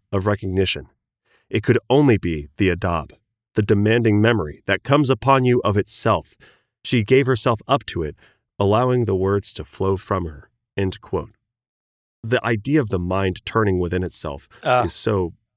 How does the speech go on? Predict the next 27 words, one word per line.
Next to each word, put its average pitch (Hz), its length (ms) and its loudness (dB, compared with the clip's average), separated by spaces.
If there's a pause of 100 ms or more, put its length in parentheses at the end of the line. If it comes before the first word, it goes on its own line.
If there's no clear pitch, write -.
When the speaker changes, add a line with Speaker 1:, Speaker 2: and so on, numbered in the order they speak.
(460)
Speaker 1:
love 92 340 -2
it. 71 140 -12 (140)
Again, 87 260 -2
this 80 180 -6
is 92 100 -8
great 95 240 -4
poetry. 78 460 -6 (440)
But 98 180 2 (560)
basically, 117 680 4
the 117 120 4
general 156 540 2
sense 78 460 -6 (280)
is 101 120 -2
that 117 200 0
this 123 180 0
is 113 160 0
kind 123 180 0
of 101 80 -2
a 90 120 2
self-triggering 107 1300 0
word, 98 480 -2
like 95 240 -6
a 90 60 -2
trance - 460 -2
word 110 280 2
or 113 60 0
something, 123 460 -2